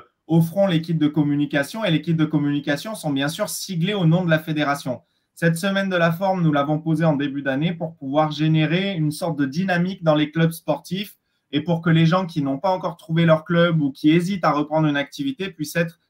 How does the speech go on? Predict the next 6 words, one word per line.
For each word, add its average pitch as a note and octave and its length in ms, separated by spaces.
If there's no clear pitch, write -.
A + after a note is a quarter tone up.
un B2+ 140
petit - 200
peu, E3 480
euh, B2 440
euh, A2 380
incités F3 720